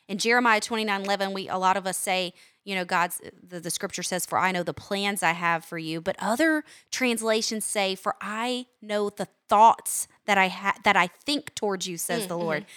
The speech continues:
Speaker 2: mm-hmm.
Speaker 1: God thinks thoughts about you, thoughts to prosper you, thoughts to give you a hope,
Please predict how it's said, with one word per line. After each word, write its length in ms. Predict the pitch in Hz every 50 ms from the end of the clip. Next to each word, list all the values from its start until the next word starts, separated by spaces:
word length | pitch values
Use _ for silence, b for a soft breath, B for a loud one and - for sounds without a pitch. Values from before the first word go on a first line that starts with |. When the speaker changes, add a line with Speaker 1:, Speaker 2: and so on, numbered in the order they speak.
| B B 190
Speaker 2:
mm-hmm. 220 | 196 165 175 202 185
Speaker 1:
God 480 | - 240 254 269 294 311 339 311 -
thinks 580 | - - - - - 285 294 - - - - - - _ - _ _
thoughts 420 | - 220 220 220 - - - - - -
about 420 | 208 190 196 175 175 170 - -
you, 220 | - 156 - - - B B B B B -
thoughts 340 | 240 240 262 262 - - -
to 120 | - 233
prosper 640 | - - - - 220 202 190 214 - - - - 190
you, 320 | 185 160 165 160 156 165 b b b b b -
thoughts 280 | 233 240 262 285 -
to 80 | - 277
give 180 | 220 254 247 220
you 160 | 240 233 208
a 60 | 185
hope, 460 | 175 - - 208 190 175 160 - -